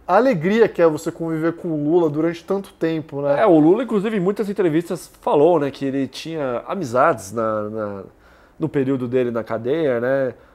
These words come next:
Speaker 2: que ele não iria revelar quem eram essas pessoas para não prejudicá-las, né? Mas essa foto eu acho que deixou bem claro quem era uma dessas pessoas, né, Ciro?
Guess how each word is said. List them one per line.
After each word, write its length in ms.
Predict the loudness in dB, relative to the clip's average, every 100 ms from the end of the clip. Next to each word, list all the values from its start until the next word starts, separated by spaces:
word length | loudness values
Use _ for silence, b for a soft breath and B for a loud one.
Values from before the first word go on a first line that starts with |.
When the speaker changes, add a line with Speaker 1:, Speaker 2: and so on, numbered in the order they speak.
| b
Speaker 2:
que 80 | -4
ele 80 | 0
não 240 | 2 2
iria 260 | 2 2 2
revelar 460 | 0 2 2 2
quem 520 | -2 -8 -6 -6 -8 -6
eram 180 | -6
essas 180 | -6 -10
pessoas 320 | -12 -6 -6
para 200 | -2 0
não 120 | 0 2
prejudicá-las, 840 | 2 0 -6 -2 4 6 6 2
né? 220 | -2 -4 -4 B B B
Mas 280 | -6 -4 0
essa 180 | -2 -2
foto 320 | 0 0 0
eu 40 | -4
acho 120 | -2
que 60 |
deixou 260 | -6 -2 -2
bem 220 | 0 -4
claro 340 | -2 2 2 2
quem 320 | -6 -4 0
era 140 | 0
uma 180 | 0 0
dessas 260 | 0 -2 -10
pessoas, 520 | -10 -6 -4 -4 -4
né, 120 | -8
Ciro? 260 | -10 -16